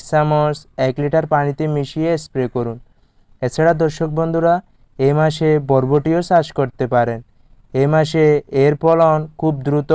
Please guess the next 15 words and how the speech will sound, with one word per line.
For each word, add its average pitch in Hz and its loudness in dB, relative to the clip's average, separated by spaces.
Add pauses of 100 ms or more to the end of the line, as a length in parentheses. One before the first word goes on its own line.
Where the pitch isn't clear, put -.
(100)
হবে 156 2 (420)
এবং 131 2 (220)
ফলন 151 2
ভালো 147 4
হবে। 117 -2 (560)
এই 135 2
মাসে 165 2 (360)
করলাও 147 4 (120)
চাষ 165 2 (140)
করতে 131 -4 (100)
পারবেন, 117 0 (520)
এটি 131 -4 (100)
খুবই 165 2 (120)
জনপ্রিয় 147 0 (140)
একটি 151 -8